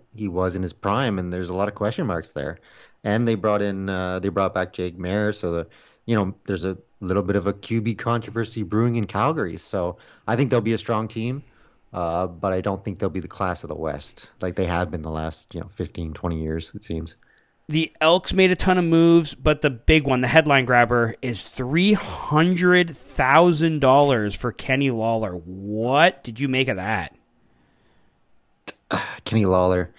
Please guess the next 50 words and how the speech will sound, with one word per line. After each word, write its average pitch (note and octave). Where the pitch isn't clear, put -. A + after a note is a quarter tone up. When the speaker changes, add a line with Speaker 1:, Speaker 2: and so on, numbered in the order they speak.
Speaker 1:
you B2
know, G#2+
he, G#2+
he D3
led C3
the A2+
league G#2+
in F#2+
receiving F#2
last D#2+
year, E2
right? G2
He G2+
was, F2+
was G2+
he G#2+
the G#2
leading G2
Speaker 2:
Yep. C3+
Speaker 1:
guy? G#2
Speaker 2:
Yeah. C3+
Speaker 1:
So C#3
obviously C#3
he's F#2+
a F#2+
talented G2+
receiver, F#2+
um, F2
but -
that's A2+
a G#2
lot F2
of F2+
money F#2
for, F2+
for F2+
a E2+
receiver, E2+
for G#2
anyone A2
in E2+
the E2+
C F2
F F2
L F2
if E2+
you're F2+
not F2
a D#2+
quarterback. F2+